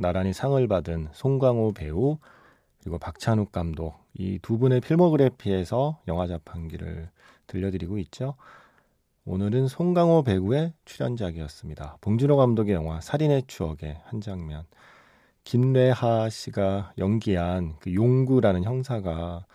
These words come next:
파상풍 때문에 한쪽 다리를 절단하게 되잖아요. 그리고 나서 멍하니 앉아있는 두만을 불러내는 두만의 애인 곽설영. 아,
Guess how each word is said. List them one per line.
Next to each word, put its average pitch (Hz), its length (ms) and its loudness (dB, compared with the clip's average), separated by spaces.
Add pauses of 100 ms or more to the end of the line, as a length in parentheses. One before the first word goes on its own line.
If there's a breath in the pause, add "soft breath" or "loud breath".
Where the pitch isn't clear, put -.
(280 loud breath)
파상풍 151 520 -2
때문에 82 460 -2
한쪽 120 320 -8
다리를 98 340 -2
절단하게 117 520 0
되잖아요. 85 600 -8 (1160 soft breath)
그리고 110 160 -4
나서 107 220 -2
멍하니 127 480 6
앉아있는 107 640 4
두만을 92 480 -2
불러내는 80 880 -8 (460)
두만의 90 420 -2
애인 87 380 -2 (360)
곽설영. 101 1040 -4 (1300 soft breath)
아, 78 520 -8